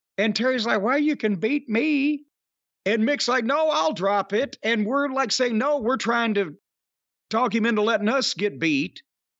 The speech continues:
I don't remember whether Dory ever offered to, <laughs> to do the job or not. But everybody wanted to get beat. Nobody wanted to go over.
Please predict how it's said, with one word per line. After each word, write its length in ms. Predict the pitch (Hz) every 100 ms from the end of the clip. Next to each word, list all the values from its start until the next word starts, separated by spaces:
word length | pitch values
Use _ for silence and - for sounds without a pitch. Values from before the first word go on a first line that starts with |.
| _ _ _ _ _ _ _ _ _ _
I 100 | -
don't 220 | 311 392 370
remember 240 | 339 294
whether 160 | 254 190
Dory 380 | 202 269 254
ever 240 | 220 202 202
offered 340 | 202 185 160
to, 960 | - - - - - 453 - - 320 - - -
<laughs> 400 | - - 392 -
to 140 | -
do 220 | 208 226 226
the 80 | 185
job 360 | 147 185 160
or 100 | 135
not. 260 | 131 127 135 _ _ _ _ _
But 140 | 285 285
everybody 540 | 196 302 320 277 277
wanted 240 | 247 262 226
to 40 |
get 220 | 202 214
beat. 240 | 170 262 190
Nobody 320 | 220 226 220
wanted 180 | 208 190
to 80 | 165
go 180 | 185 208
over. 500 | 240 170 117 143